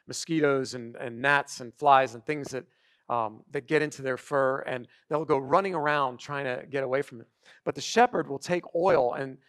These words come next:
they'll pour this certain kind of oil on the head of the sheep, and it will bring about relief and comfort.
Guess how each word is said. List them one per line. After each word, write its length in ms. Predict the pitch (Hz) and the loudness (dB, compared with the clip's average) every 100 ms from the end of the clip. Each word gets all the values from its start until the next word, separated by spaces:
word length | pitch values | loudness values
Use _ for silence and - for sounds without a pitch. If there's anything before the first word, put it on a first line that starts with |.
| _ | _
they'll 100 | - | -18
pour 360 | - - 214 165 | -16 -2 0 0
this 140 | 143 | -2
certain 300 | - 175 165 | -6 -8 -8
kind 180 | - 165 | -10 -8
of 80 | - | -2
oil 400 | 165 170 - - | 2 2 2 -2
on 340 | 156 156 151 156 | -2 -2 -4 -8
the 100 | 120 | -8
head 400 | - 165 180 - | -4 2 2 2
of 180 | - | -4
the 80 | - | -8
sheep, 460 | - - 190 - - _ _ _ _ _ - | -12 -8 -6 -8 -14 _ _ _ _ _ -12
and 100 | 156 | -8
it 40 | |
will 80 | 151 | -6
bring 220 | 131 160 | -2 -2
about 380 | 143 143 139 - _ _ - | 4 4 4 0 _ _ -10
relief 560 | 135 151 123 - - _ | -4 -4 -6 -14 -20 _
and 120 | 123 | -16
comfort. 500 | - 147 139 131 - | -10 -10 -10 -18 -20